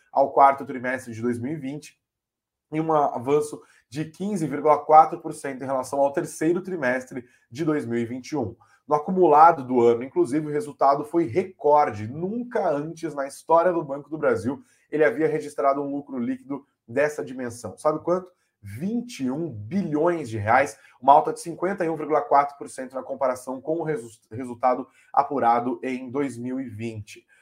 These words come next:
No balanço financeiro, o Banco do Brasil justificou os números. Eles disseram: no ano, o bom desempenho é explicado por menores despesas com provisões de crédito, que caíram quarenta vírgula dois por cento, crescimento da carteira de crédito,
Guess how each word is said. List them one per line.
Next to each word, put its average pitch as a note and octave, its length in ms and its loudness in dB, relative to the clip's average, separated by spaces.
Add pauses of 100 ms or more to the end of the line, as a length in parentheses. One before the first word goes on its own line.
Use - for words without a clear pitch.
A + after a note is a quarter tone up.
(140)
No C3+ 120 -8
balanço C#3+ 440 4
financeiro, D#3 520 0
o - 20 -4
Banco D#3+ 200 -2
do D3 60 -20
Brasil C#3 560 0
justificou F3+ 540 -4
os D#3 80 -4
números. G#2+ 420 -10 (200)
Eles D3 180 -2
disseram: A#2+ 560 2 (680)
no E3+ 280 4
ano, D3+ 280 6 (200)
o F3 80 4
bom F3 260 6
desempenho C#3 400 -8
é C#3+ 80 -4
explicado C3 480 -2
por D3 160 -8
menores D3+ 580 2
despesas C3+ 680 -2
com B2 160 -16
provisões A2 500 -4
de A2+ 100 -10
crédito, B2+ 500 0
que - 100 -20
caíram A#2 300 0
quarenta A#2+ 640 -2
vírgula A2 340 -4
dois G2+ 240 -10
por - 140 -18
cento, C#3+ 320 -10 (340)
crescimento D3+ 800 -4
da B2 140 2
carteira F3+ 680 2
de G2+ 140 -6
crédito, B2 520 0